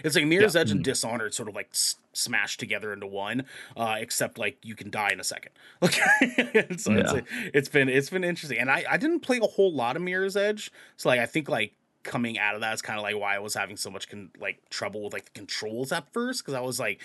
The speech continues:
Speaker 1: "This is so not familiar to me," and, like, it had been years since, like, I even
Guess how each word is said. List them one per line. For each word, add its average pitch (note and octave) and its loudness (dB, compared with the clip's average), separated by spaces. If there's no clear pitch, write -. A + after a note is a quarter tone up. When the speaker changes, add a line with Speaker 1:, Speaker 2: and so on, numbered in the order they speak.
Speaker 1:
"This E3+ -4
is - 0
so A#2 -2
not G#2 -8
familiar A2 -6
to A#2 -6
me," C3 -2
and, C#3+ -4
like, G3 -6
it A#2+ -10
had A#2 -4
been G#2+ -4
years G#2+ -6
since, - -6
like, G2+ -6
I - 0
even A2+ -8